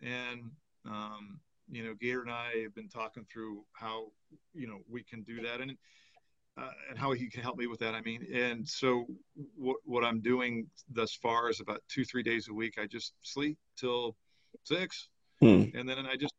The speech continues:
Speaker 1: run around my neighborhood and do some push-ups and merkins and squats or whatever, my own version.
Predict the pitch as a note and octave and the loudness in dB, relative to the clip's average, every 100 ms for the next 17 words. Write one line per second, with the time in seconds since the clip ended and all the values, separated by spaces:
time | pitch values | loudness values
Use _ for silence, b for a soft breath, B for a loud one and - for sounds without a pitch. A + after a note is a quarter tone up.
0 | - C3 C3+ C#3 C#3 C3 B2 B2 D#3 - | -4 -2 0 0 0 0 0 0 -4 -8
1 | _ - B2 B2 B2 A#2+ A2 B2 - B2+ | _ -10 -6 -4 -6 -8 -6 -6 -4 -6
2 | B2 B2 - - A#2 B2 C3 A2 A2+ A#2 | -6 -12 -4 -2 2 2 0 -2 -2 6
3 | A#2 A#2 B2 A2+ A#2+ A#2 G#2 - A2+ A#2+ | 6 6 2 2 0 0 -2 6 12 12
4 | - A2 B2 B2+ F#2+ A2+ - C#3+ - - | 12 10 12 12 10 4 0 -14 -10 -8
5 | - A#2 A#2+ A#2 A2+ G#2+ B2 | 0 2 4 6 8 8 4